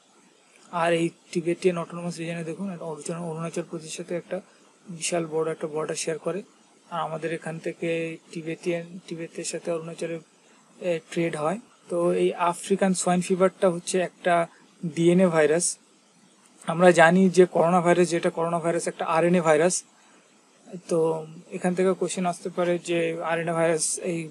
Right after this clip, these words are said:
corona virus কী ধরনের virus? এটা হচ্ছে আরএনএ ভাইরাস। আর নতুন যে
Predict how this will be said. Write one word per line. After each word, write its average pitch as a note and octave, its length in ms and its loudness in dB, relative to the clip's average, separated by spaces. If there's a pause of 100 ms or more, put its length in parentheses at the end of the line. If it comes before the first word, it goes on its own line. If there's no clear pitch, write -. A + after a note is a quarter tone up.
(100)
corona F3 260 0
virus E3+ 260 0
কী F#3 140 -2
ধরনের E3+ 300 2
virus? D3+ 400 0 (160)
এটা F3+ 100 -6
হচ্ছে E3+ 220 -6
আরএনএ E3+ 320 0
ভাইরাস। E3 360 -2 (540)
আর D#3 280 2 (1000)
নতুন E3 340 0
যে E3 240 2